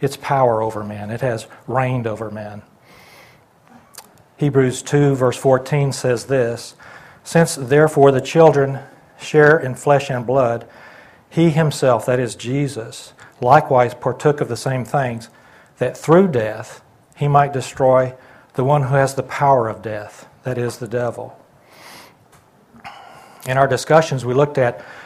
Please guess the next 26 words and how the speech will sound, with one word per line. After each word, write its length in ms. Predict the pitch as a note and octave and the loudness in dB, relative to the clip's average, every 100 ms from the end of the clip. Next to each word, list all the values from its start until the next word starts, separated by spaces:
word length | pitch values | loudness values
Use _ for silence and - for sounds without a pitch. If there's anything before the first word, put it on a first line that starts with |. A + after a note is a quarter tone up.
| - - | -14 -4
man 360 | C#3+ D3 C3+ | 0 2 2
being 400 | B2+ B2 A#2+ A2+ - _ - | 0 -2 -4 -10 -18 _ -4
made 160 | C3 B2+ | 0 2
a 80 | B2+ | 4
little 360 | B2+ C#3 C3+ | 4 4 4
lower 360 | C3+ D#3 C#3 A#2 | 6 6 4 2
than 360 | A#2+ A2+ A#2 | -4 -6 -6
the 80 | A2+ | -6
heavenly 420 | A#2 C#3 C3 B2 | -2 0 0 -2
beings, 420 | G#2+ C#3 C#3 A2 - | -4 -4 -4 -6 -8
specifically 840 | - - D3+ D3+ C#3+ B2 A#2 A2+ - - - | -8 -2 0 0 -4 -4 -6 -8 -14 -14 -6
angels 460 | C#3 C3+ A2+ G#2 | -2 -2 -4 -6
from 220 | - A#2+ A#2 | -6 -4 -2
the 80 | |
word 280 | A2+ A#2 A2+ B2 | 0 -2 -2 -4
angelos 520 | C3 C3 A2 A2 - | -4 -4 -4 -6 -8
in 100 | G#2 | -8
Greek, 440 | G2+ D3 B2 - - - - - | 0 0 0 -6 -20 -20 -20 -8
Elohim 800 | B2+ B2+ B2 C3 B2+ B2+ C3 - - | -2 0 0 -2 -4 -6 -12 -16 -10
in 100 | A#2+ | -8
the 80 | G#2+ | -6
Hebrew. 560 | - E3 A2 G#2+ G#2+ B2+ _ - - - - - - _ _ | -4 -4 -4 -10 -12 -18 _ -20 -20 -20 -20 -20 -20 _ _
And 120 | - C3 | -4 2
we 120 | D#3 | 2
determined 640 | F3 - D#3+ D#3+ C3+ A#2 | 2 4 6 6 4 2
that 380 | B2+ B2+ - | 2 2 -2